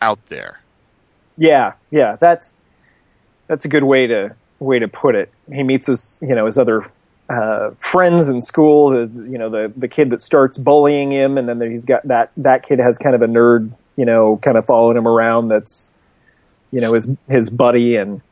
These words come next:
Speaker 2: uh, but they become friends over, over time, which is
Speaker 1: Yeah,
Speaker 2: kind of
Speaker 1: like,
Speaker 2: unusual.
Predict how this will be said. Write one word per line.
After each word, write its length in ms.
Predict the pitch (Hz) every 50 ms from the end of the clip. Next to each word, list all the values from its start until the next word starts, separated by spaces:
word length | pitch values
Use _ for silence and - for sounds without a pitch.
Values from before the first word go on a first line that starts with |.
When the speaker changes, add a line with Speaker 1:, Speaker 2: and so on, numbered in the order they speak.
| _ _ _ _ _ _ _ _ _ _ _ -
Speaker 2:
uh, 320 | 120 107 - - 101 113
but 200 | 117 131 151 123
they 120 | 135 156 147
become 600 | 139 151 - - 175 156 151 156 151 143 139 143
friends 560 | - _ - 202 208 180 135 117 113 107 -
over, 360 | 135 127 117 127 117 113 - -
over 200 | 147 143 127 123
time, 460 | 107 - 156 160 135 110 98 95 98 - _ _ _ _ - -
which 220 | 127 113 - -
is 380 | 120 107 104 - - - - _ _ _ _ _ _ _ _ - - _ _ -
Speaker 1:
Yeah, 100 | 240 -
Speaker 2:
kind 120 | - 320
of 60 | 190 147
Speaker 1:
like, 100 | 151 143
Speaker 2:
unusual. 480 | 135 147 151 127 135 113 95 92 -